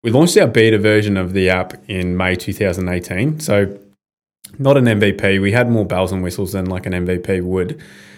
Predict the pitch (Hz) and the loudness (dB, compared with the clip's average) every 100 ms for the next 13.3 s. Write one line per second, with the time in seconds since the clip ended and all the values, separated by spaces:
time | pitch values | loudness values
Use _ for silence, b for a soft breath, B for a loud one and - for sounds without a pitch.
0 | B B 98 95 95 95 110 107 110 - | B B -4 -2 0 0 0 0 0 -2
1 | 104 104 - 98 90 - 98 92 - 95 | -2 -4 -4 -6 -6 -6 -6 -6 -4 -4
2 | 95 95 92 92 90 90 92 95 95 143 | -4 -6 -6 -4 -4 -6 -6 -4 -2 -2
3 | 175 - - - _ _ 117 104 107 107 | -2 -8 -18 -20 _ _ -6 0 2 2
4 | 104 98 92 92 92 92 92 92 - 107 | 0 0 0 -2 -2 -4 -4 -6 -6 -4
5 | 104 95 92 - 95 87 - 95 90 95 | -2 0 -2 -2 -4 -4 -6 -8 -4 -4
6 | 95 - b b b _ - 101 - - | -6 -16 b b b _ -10 -10 -8 -4
7 | 95 92 87 - 98 95 - - _ _ | -2 -2 -4 -4 -2 -2 -8 -20 _ _
8 | - 98 92 - 156 165 - - 117 98 | -8 -6 -6 -4 0 0 -2 -6 -2 0
9 | 92 - 104 - 110 104 - B B B | -2 -2 -2 0 0 0 -6 B B B
10 | - 107 101 98 98 98 98 95 - 95 | -4 -2 -2 0 0 0 -2 -6 -10 -4
11 | 95 92 - 95 95 101 92 - - - | -2 -2 -2 -2 -2 -4 -6 -8 -6 -2
12 | 104 101 101 95 98 101 95 92 92 90 | 0 0 -2 -4 -6 -4 -4 -4 -4 -2
13 | 127 170 - | -2 -4 -12